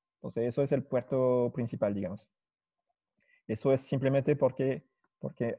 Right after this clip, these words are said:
además utilizamos el, el, la, la gui, la gui de,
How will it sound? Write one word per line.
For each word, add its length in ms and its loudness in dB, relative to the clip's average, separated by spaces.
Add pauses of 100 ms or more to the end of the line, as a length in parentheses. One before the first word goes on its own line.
además 540 0
utilizamos 560 -6
el, 260 -6 (680)
el, 160 -10
la, 240 -12
la 120 -12
gui, 340 -10 (420)
la 80 -10
gui 160 -10
de, 220 -14